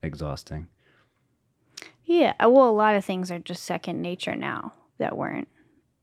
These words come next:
Speaker 2: Um, I think, I think my New Year's resolution <laughs> in, I don't know if it was twenty nineteen or last year, was no expectations. It's not really, I don't really like resolutions. We've talked about that before,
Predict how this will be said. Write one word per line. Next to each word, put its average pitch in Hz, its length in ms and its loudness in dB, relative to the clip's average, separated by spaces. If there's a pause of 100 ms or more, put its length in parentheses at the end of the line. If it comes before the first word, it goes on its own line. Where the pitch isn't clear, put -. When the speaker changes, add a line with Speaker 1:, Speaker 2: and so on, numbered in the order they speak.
(160)
Speaker 2:
Um, 180 600 -8 (1900)
I 208 140 0
think, 202 240 -4
I 185 120 -10
think 277 160 0
my 226 120 2
New 196 180 -2
Year's 196 220 -4
resolution 180 840 -8
<laughs> - 40 -20
in, 170 380 -6 (300)
I 226 40 -6
don't 254 60 0
know 277 60 0
if 254 80 -2
it 233 40 2
was 202 120 -2
twenty 190 320 -4
nineteen 180 440 -6
or 170 120 -6
last 170 420 -8
year, - 280 -8 (680)
was 185 180 -6
no 190 200 2
expectations. - 1160 -8 (480)
It's 226 180 -2
not 247 140 4
really, 220 120 6
I 233 80 6
don't 254 80 4
really 220 140 6
like 190 220 2
resolutions. 185 800 -2
We've 180 160 -8
talked - 240 -4
about 185 180 -4
that 202 200 -2
before, 202 440 -2